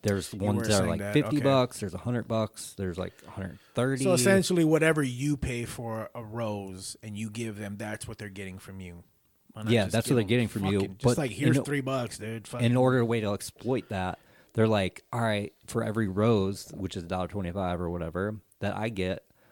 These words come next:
Speaker 1: I'll go up a hundred, and I need to get to a million, or else I'm not stopping," type shit.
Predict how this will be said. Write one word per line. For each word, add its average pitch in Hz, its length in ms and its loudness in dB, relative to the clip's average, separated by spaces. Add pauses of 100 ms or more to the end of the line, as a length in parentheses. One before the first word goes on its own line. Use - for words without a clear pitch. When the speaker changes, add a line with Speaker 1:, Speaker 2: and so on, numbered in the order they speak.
(200)
Speaker 1:
I'll 107 240 6
go 101 320 2
up 104 180 -4
a 101 80 0
hundred, 98 460 -2
and 98 140 -4
I 104 80 0
need 104 180 -2
to 98 80 -4
get 104 160 -6
to 101 120 0
a 95 40 -2
million, 92 460 -2
or 98 160 2
else 95 160 2
I'm 98 100 -2
not 92 340 -4
stopping," 87 540 -6 (800)
type 90 180 2
shit. 87 380 -2